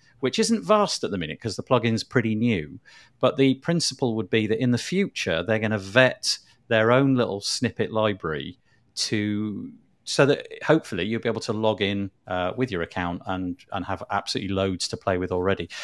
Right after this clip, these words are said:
I think what it's trying to do is find a happy ground between those who are, like, really serious developers and those people who've been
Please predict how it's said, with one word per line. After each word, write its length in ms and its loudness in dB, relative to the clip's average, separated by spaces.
I 60 2
think 200 2
what 100 2
it's 140 -2
trying 240 2
to 100 2
do 220 4
is 160 4
find 420 -2
a 20 4
happy 300 2
ground 340 6
between 300 2
those 240 4
who 120 0
are, 120 2
like, 180 2
really 300 0
serious 720 2
developers 720 0
and 120 -4
those 160 0
people 320 -4
who've 160 -2
been 320 0